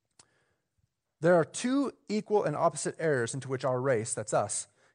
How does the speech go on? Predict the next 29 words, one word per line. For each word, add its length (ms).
"can 160
fall 580
about 240
the 80
devils. 520
One 180
is 140
to 100
disbelieve 560
in 80
their 120
existence, 680
and 120
the 120
other 200
is 120
to 80
believe 300
and 120
to 60
feel 200
an 60
excessive 540
and 160
unhealthy 440
interest 420
in 200
them. 220
They 240